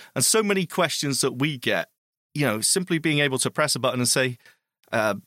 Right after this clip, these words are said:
"Turn on this," or, "How do I turn off that?" And it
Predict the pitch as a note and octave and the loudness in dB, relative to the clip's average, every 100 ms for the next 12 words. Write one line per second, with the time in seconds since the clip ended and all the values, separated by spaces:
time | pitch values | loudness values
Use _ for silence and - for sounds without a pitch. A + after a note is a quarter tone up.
0 | _ - D#3+ B2+ B2 A#2+ G2 A#2+ A#2+ - | _ 0 2 2 2 0 0 0 2 0
1 | A2 G#2 B2 A2+ A2 - C3 A2 G2+ - | 0 0 0 -2 -2 -2 0 0 -2 -2
2 | C3 G2 - _ A#2 B2 | 0 0 -2 _ -8 -4